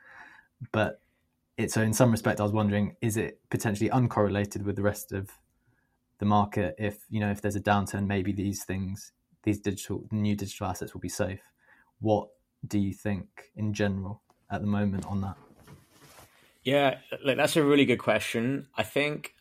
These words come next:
Speaker 2: um, the problem is that N F Ts are, they're kind of like a hybrid between something that trades like a high risk class financial product versus a collectible.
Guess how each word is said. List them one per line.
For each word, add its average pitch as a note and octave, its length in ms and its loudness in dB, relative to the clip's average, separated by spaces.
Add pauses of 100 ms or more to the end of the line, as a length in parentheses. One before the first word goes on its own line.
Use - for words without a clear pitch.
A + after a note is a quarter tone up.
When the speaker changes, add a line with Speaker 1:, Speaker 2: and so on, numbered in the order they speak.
Speaker 2:
um, G#2 580 0 (840)
the G#2 60 -14
problem D#3+ 360 0
is G#2+ 220 2
that - 160 -2
N C#3+ 100 0
F D3 140 -2
Ts G#2+ 400 0 (120)
are, G#2+ 160 -4
they're G#2+ 100 -6
kind C#3 260 0
of B2+ 60 0
like G2+ 300 -2
a - 40 -10
hybrid G#2 580 -2
between G2 640 -4 (640)
something A2+ 460 -2
that G#2 180 0
trades G#2+ 480 2
like F#2+ 440 -2
a F#2+ 680 0 (680)
high A2 420 2
risk G#2 360 -2
class G2+ 360 0
financial G#2 480 -4
product A#2 580 -4 (580)
versus G2 600 0
a F#2+ 60 -8
collectible. - 640 -8